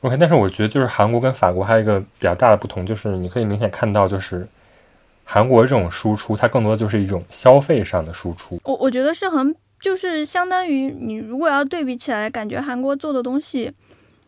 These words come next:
Speaker 2: 它一开始推的这个方向更加的表象一点，就是他会想通过这样子一个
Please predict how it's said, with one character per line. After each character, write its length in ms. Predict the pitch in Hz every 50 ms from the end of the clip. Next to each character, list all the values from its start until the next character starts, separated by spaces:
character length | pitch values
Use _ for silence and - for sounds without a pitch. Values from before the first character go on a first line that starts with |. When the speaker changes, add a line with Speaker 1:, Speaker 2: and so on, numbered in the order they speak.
| _
Speaker 2:
它 300 | _ - 349 330 320 330 - -
一 140 | - - 339
开 180 | - - 381 381
始 120 | - 294 240
推 220 | - - 330 339
的 120 | 349 311
这 120 | 285 302 320
个 120 | 294 277
方 240 | - - 302 302 320
向 280 | 349 - 349 311 277 285
更 200 | 311 330 294 285
加 160 | 320 294 294
的 140 | 285 269 269
表 320 | - 262 - - - 262
象 260 | - - 320 302 277
一 80 | 262 254
点， 200 | 233 - - - _ _ _ _ _ _ _ _ _ _ _
就 140 | _ - 302
是 400 | 302 302 285 269 247 240 - - - _ _ _ _
他 160 | - 320 311
会 120 | 311 320 302
想 300 | 277 277 220 214 - -
通 260 | - - 285 269 277
过 160 | 277 269 247
这 140 | 233 226 240
样 220 | 220 233 233 220 -
子 220 | - - - - - - _ _ _ _ _ _
一 100 | - 247
个 380 | 240 254 254 240 226 214 - -